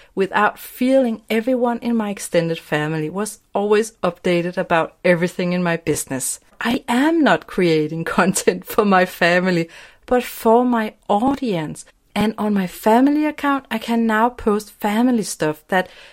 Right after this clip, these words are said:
maybe is too private for my business account. So for me,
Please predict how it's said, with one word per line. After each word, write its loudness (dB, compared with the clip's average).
maybe 4
is -4
too -4
private -2
for -4
my -4
business -8
account. -6
So 2
for 0
me, 4